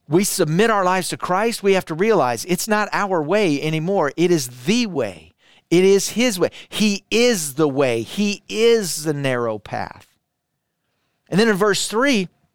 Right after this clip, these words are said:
it says that he is despised and rejected by men, a man of sorrows, acquainted with grief. He hid, as it were, our, we hid our faces from him, as it were. He was despised and we did not esteem him. When that says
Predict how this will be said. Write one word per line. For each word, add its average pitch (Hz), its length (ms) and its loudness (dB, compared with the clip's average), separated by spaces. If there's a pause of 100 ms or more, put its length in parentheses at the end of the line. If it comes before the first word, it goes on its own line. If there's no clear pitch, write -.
(1040)
it 185 120 2
says 202 280 2
that 175 300 2 (200)
he 190 140 2
is 208 120 2
despised 202 520 -2
and 214 80 0
rejected 202 400 -2
by 202 140 2
men, 202 260 2
a 156 40 0
man 185 220 0
of 190 80 0
sorrows, 196 380 -2
acquainted 208 320 -2
with 160 140 -2
grief. 180 420 -4 (300)
He 196 200 0
hid, 220 440 2
as 170 260 0
it 190 80 -4
were, 190 220 0
our, 170 180 0
we 170 240 0
hid 196 320 2
our 170 160 2
faces 196 560 -2 (240)
from 214 380 -2
him, 180 200 0
as 160 220 -2
it 170 100 -6
were. 156 200 0
He 175 160 -2
was 196 160 -2
despised 185 580 -2
and 160 100 -4
we 156 120 0
did 185 260 -2
not 185 280 0 (680)
esteem 180 640 -2
him. 143 180 -2
When 143 120 -10
that 165 140 0
says 185 340 0